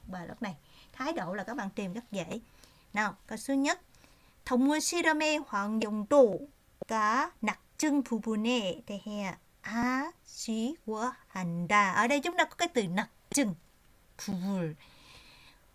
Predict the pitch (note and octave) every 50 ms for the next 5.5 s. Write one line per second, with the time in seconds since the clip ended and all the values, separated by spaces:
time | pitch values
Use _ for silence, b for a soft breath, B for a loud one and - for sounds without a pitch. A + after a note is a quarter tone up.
0 | _ _ - - C#4 D#4 D#4+ D#4 D4+ D4 C#4+ C4+ B3 - D#4 D4+ D4 C4+ A#3 F3+
1 | - A#3+ B3 A3 G#3 F3+ E3+ - - - - D4 D#4+ F#4+ - - G#3+ F3 D#3+ E3
2 | F3 G3+ G#3+ D#3+ - F#3+ E3+ F#3 A3+ B3 A3+ F#3+ E3 E3 E3+ F3+ F#3+ - - -
3 | G3+ F3+ E3 - A#3+ - - F4 G4+ G#4+ G#4+ F#4 A3 E3+ F3 G3 G#3+ G3+ E3+ -
4 | B3+ A#3+ G#3+ E3+ E3 G3 F#3 - - F#3+ F3+ F3 F3+ D3 B B B B B B
5 | B - A#3+ C#4 D#4+ F4 B3+ G3 F3